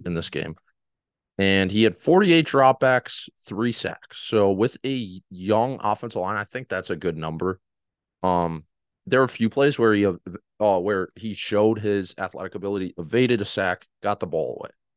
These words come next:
Those are plays that don't show up on the stat sheet unless you look at the advanced metrics like that, that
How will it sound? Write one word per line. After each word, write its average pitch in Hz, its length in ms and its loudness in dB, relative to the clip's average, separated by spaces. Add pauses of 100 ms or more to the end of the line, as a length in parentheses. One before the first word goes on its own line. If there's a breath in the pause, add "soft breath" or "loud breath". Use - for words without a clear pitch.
(140)
Those 139 200 4
are 190 80 4
plays 156 340 2
that 139 160 2
don't 131 180 -2
show 113 260 0
up 113 180 0
on 101 160 -4
the 110 60 -6
stat 92 300 -6
sheet 127 260 -8
unless 107 280 -4
you 101 80 -2
look 92 220 -2
at 101 140 -2
the 101 160 0
advanced 90 440 -6 (100)
metrics 90 420 -6
like 98 200 -2
that, 107 240 0 (560)
that 98 240 2